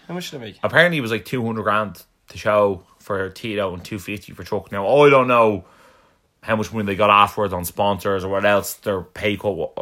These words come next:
Speaker 2: or their pay cut was, or how much of the pay-per-view they got or whatever it was. But, like, you know, that pay-per-view definitely did under fifty thousand bucks.
Speaker 1: Yeah, I know, yeah.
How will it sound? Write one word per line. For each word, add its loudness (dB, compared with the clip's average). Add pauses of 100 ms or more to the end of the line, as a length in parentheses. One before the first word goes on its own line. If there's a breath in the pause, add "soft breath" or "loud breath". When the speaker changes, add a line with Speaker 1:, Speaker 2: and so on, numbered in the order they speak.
(120)
Speaker 2:
or 0
their -10
pay -6
cut -6
was, -4
or -8
how -8
much -8
of -16
the -18
pay-per-view -8
they -6
got -4
or -10
whatever -6
it -6
was. -6 (460 loud breath)
But, -4
like, -6 (600 soft breath)
you -6
know, -8
that 2
pay-per-view 0
definitely -2
did -6
under -8
fifty -12
thousand -12
bucks. -6
Speaker 1:
Yeah, -2
I -6
know, -8
yeah. -10